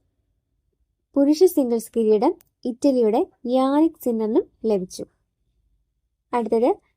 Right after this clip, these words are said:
അനിമേഷ് കുജൂറാണ് ഇന്ത്യയിലെ അതിവേഗ ഓട്ടക്കാരൻ. അടുത്തത് സഞ്ജു ഗുപ്ത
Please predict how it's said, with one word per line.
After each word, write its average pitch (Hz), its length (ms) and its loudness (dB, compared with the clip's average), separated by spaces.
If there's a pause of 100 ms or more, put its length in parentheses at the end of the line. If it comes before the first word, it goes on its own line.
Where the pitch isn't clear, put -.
(160)
അനിമേഷ് 339 580 4
കുജൂറാണ് 226 640 -2 (360)
ഇന്ത്യയിലെ 240 540 0 (240)
അതിവേഗ 226 580 0 (320)
ഓട്ടക്കാരൻ. 214 600 -6 (1900)
അടുത്തത് 220 440 -2 (420)
സഞ്ജു 302 580 4 (180)
ഗുപ്ത - 320 -4